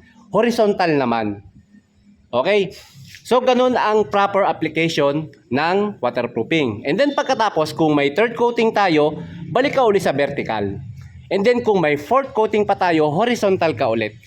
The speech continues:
Ganun lang, mga bossing. And then, isa pa, last na tip natin, mag-waterproof kayo ng mga roof deck or floors kapag hindi masyadong tirik ang araw. Dahil,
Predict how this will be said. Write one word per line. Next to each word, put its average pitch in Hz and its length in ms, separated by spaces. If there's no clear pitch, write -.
Ganun 285 240
lang, 240 160
mga 165 240
bossing. 131 400
And 190 80
then, 233 240
isa 165 240
pa, 190 160
last 202 400
na 156 160
tip 208 160
natin, 156 560
mag-waterproof 240 1040
kayo 208 320
ng 185 80
mga 160 320
roof 220 240
deck 180 320
or 156 160
floors 220 720
kapag 180 400
hindi 196 320
masyadong 208 720
tirik 247 400
ang 139 160
araw. 120 480
Dahil, 202 640